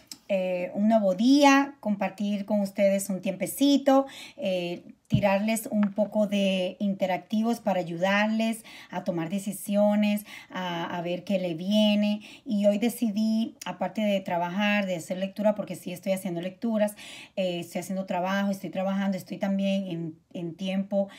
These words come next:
estoy haciendo interactivo porque yo sé que ustedes necesitan un tiempo donde queremos, eh, lograr, eh,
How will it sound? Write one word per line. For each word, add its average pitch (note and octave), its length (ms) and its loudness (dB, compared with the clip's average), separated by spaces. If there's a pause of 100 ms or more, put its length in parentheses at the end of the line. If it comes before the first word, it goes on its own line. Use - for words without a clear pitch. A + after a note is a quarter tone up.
(260)
estoy F3 400 -4
haciendo G3 320 0
interactivo F#3+ 580 -2
porque F3+ 260 -8
yo D#3+ 80 -4
sé F#3 160 -6
que G3 80 -8
ustedes D#3 380 -6
necesitan E3+ 720 -8
un D#3+ 160 -6
tiempo F#3+ 340 -2
donde F3 400 -6 (300)
queremos, F3+ 680 -6
eh, E3 300 -4
lograr, F#3 600 -4 (340)
eh, D#3+ 880 -2